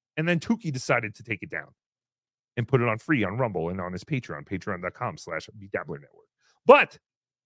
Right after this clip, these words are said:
uh, yeah, Ray is totally not understanding how this all works. And also, yes,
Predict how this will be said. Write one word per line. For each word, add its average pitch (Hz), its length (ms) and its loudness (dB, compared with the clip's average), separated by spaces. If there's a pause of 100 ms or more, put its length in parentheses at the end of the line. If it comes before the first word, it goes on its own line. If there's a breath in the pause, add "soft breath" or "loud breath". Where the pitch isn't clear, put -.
(140)
uh, 139 420 6
yeah, 165 240 6
Ray 185 320 6
is 151 380 2 (320)
totally 170 560 4 (100)
not 156 220 4
understanding 143 840 0 (440)
how 139 120 6
this 127 200 0
all 117 180 4
works. 202 520 4 (520)
And 175 220 6
also, 214 560 6
yes, 175 320 2